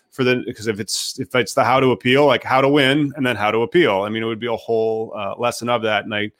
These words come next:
you know, how do you get your, your scores? Uh, there's an email out there. And so, like, foia request your scores if you applied at F P R dot foia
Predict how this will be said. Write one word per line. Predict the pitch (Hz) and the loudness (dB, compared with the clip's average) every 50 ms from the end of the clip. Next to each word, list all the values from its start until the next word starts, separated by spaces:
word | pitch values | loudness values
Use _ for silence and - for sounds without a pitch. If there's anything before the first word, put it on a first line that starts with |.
| _ _ _ _ _ _ _ | _ _ _ _ _ _ _
you | - 104 | -6 -4
know, | 107 107 - - | -4 -4 -4 -4
how | - 120 120 | -2 0 2
do | 127 131 | 2 2
you | 131 | 2
get | 120 143 143 | 0 0 2
your, | 143 139 131 131 131 131 | 2 2 2 2 0 -2
your | 143 135 117 | -4 -4 -4
scores? | - - - 139 143 156 170 175 156 127 - - 131 | -4 -2 0 2 4 4 4 2 0 -2 -6 -6 -2
Uh, | 127 120 117 113 | -2 0 0 0
there's | 110 123 131 131 - | 0 0 0 0 0
an | 120 135 143 | -2 0 2
email | 156 160 160 131 107 98 90 85 80 - 95 | 2 4 4 4 4 2 0 0 -2 -4 -4
out | 110 104 98 - - | -4 -4 -4 -4 -6
there. | 95 95 95 92 92 | -6 -4 -4 -4 -4
And | 95 95 - | -6 -8 -8
so, | - - 110 107 | -6 -4 -2 -2
like, | 107 104 104 95 | -2 -2 -2 -4
foia | - - - - - - - 151 160 151 147 143 143 | -10 -20 -20 -20 -14 -6 -2 0 2 4 4 4 4
request | 139 131 - - 147 143 135 - - | 2 0 0 2 2 2 2 2 -2
your | 127 117 | -6 -6
scores | - - - 135 131 135 135 135 135 131 - - - | -6 -2 0 2 4 4 4 2 0 -2 -6 -8 -8
if | 139 123 - | -8 -6 -4
you | 127 120 120 117 110 - | -4 -4 -4 -6 -8 -12
applied | - - - 117 113 117 120 127 127 131 | -16 -6 0 2 4 4 4 4 2 2
at | 127 - - | -2 -4 -2
F | 131 143 147 139 - - - _ - | -2 -2 -2 -2 -4 -14 -20 _ -12
P | - - 135 131 131 - - | -6 -4 -2 -2 -2 0 0
R | 117 110 117 123 127 131 | 0 2 2 2 0 -2
dot | 104 - 113 113 113 104 - | -2 0 0 2 0 0 -4
foia | - - - - 156 147 127 113 107 110 120 131 | -10 -16 -6 -2 0 2 2 4 4 2 0 -2